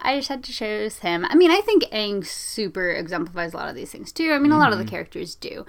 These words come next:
Speaker 1: But some of that we've already talked about in terms of, like, the airbending community and stuff like that. So Uncle Iroh is just such a loving character. And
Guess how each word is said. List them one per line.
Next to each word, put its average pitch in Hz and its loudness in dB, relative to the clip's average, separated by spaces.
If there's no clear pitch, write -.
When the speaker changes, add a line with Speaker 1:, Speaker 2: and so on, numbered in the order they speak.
Speaker 1:
But 180 0
some 269 6
of 202 2
that 190 6
we've 185 -2
already 170 -4
talked 160 -4
about - -4
in - -10
terms - -12
of, 208 -14
like, - -14
the 190 -8
airbending 185 2
community 170 -4
and - -12
stuff - -14
like - -14
that. - -4
So 180 2
Uncle 302 10
Iroh 165 0
is 190 -4
just - -8
such - -4
a 440 4
loving 170 0
character. - -6
And 190 -4